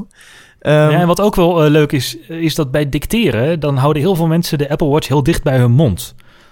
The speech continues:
Speaker 1: Ja.
Speaker 2: Als ze willen reageren. Maar dat schijnt helemaal niet te hoeven. Het ding kan gewoon een beetje, hè, omhoog gehouden worden. Hoeft niet helemaal bij je mond. Waardoor je het zicht toch goed hebt.
Speaker 1: Oké. Oh, dat is wel interessant. Dus, ehm, en, maar toen kwamen we bij, ehm, nou ja, wat, wat is nu een beetje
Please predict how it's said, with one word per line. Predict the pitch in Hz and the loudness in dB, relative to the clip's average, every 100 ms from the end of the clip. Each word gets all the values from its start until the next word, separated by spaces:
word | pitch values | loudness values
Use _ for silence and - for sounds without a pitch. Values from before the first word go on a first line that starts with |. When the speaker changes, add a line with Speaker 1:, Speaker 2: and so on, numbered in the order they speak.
| _ | _
Speaker 1:
Ja. | 123 - | -20 -8
Speaker 2:
Als | 123 | -4
ze | - | -2
willen | 120 113 | 0 0
reageren. | 110 104 120 120 | 0 -2 -2 0
Maar | 127 | 0
dat | 127 | 2
schijnt | 190 202 | 2 2
helemaal | 190 190 180 | 2 2 4
niet | 170 170 | 2 2
te | |
hoeven. | 147 180 110 | 0 0 0
Het | 104 | -2
ding | 127 156 - | 0 0 0
kan | 147 | 0
gewoon | 143 139 139 131 | 0 2 2 2
een | 131 | 0
beetje, | 131 - | -2 -2
hè, | 127 165 170 139 | -2 0 -2 -6
omhoog | 147 135 151 165 | -2 0 2 0
gehouden | 147 151 143 | -2 0 0
worden. | 151 147 | 0 0
Hoeft | 135 139 | 0 0
niet | 156 | -2
helemaal | 123 139 143 | -2 0 2
bij | 135 135 | 2 0
je | |
mond. | 135 139 147 - - - | 2 0 -2 -8 -20 -10
Waardoor | 127 139 | -4 0
je | 135 | 0
het | 131 | -2
zicht | 190 170 | -4 -2
toch | 165 - | -4 -4
goed | 185 - | -4 -4
hebt. | 90 - - | -6 -10 -12
Speaker 1:
Oké. | 220 285 113 107 - _ _ _ - | -14 -6 -4 -4 -8 _ _ _ -6
Oh, | 143 | -2
dat | 160 151 | 0 -2
is | |
wel | 127 | -4
interessant. | 123 - - 123 - - - - - | -4 -4 -4 -4 -6 -18 -20 -20 -8
Dus, | 135 135 - | -2 -2 -4
ehm, | - 147 156 156 156 | -4 0 4 4 2
en, | - 160 156 | 0 -2 2
maar | 170 208 - | 2 0 -2
toen | 202 | -4
kwamen | 190 180 170 160 | 0 2 2 2
we | |
bij, | 151 147 135 120 | 2 2 2 2
ehm, | 113 104 107 | 0 -4 -2
nou | 123 | -2
ja, | 90 | -2
wat, | 113 - - | -4 -6 -10
wat | 120 | -10
is | 117 | -8
nu | 117 113 | -8 -4
een | |
beetje | 113 110 - | -2 -4 -4